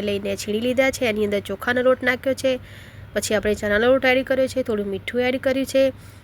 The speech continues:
પછી ફ્રેન્ડ આપણે એની અંદર ત્રણ ચમચી જેટલો કોર્નફ્લાવર એડ કર્યો છે અને બધું સરસ બરાબર મિક્સ કરી લેવાનું છે અને એકદમ સરસ સરખું મિક્સ થઈ જાય પછી આપણે એની અંદર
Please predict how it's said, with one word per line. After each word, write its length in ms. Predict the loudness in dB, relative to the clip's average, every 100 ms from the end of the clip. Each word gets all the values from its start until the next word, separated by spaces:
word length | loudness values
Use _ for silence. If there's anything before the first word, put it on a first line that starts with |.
| -20 -8
પછી 240 | -6 -4 -4
ફ્રેન્ડ 260 | -2 0 0
આપણે 220 | 2 2
એની 180 | 2 0
અંદર 180 | 0 -2 0
ત્રણ 260 | 2 2 0
ચમચી 260 | -2 0
જેટલો 280 | -2 0 0 -2 -2 -2
કોર્નફ્લાવર 480 | -2 0 2 2 0
એડ 160 | 0
કર્યો 240 | -2 -4 -4
છે 100 | -8 -8 -12 -20 -18 -8
અને 120 | -4 -2
બધું 320 | -2 -2 2
સરસ 260 | 2 2 0
બરાબર 300 | 0 0 0 -2
મિક્સ 200 | -2 -4
કરી 220 | -2 2
લેવાનું 380 | 2 2 0 0
છે 120 | 2 2 -2 -20 -20 -20 -20 -20 -20 -20 -20 -20 -20 -20 -16 -4
અને 100 | 0 0
એકદમ 340 | 2 2 2
સરસ 320 | -2 -2 -2
સરખું 340 | -4 -4 -2 -2
મિક્સ 220 | -2 -2
થઈ 160 | 0 2
જાય 220 | 2 0
પછી 240 | -4 -4 -4
આપણે 220 | -2 0
એની 180 | 0 0
અંદર 240 | 2 0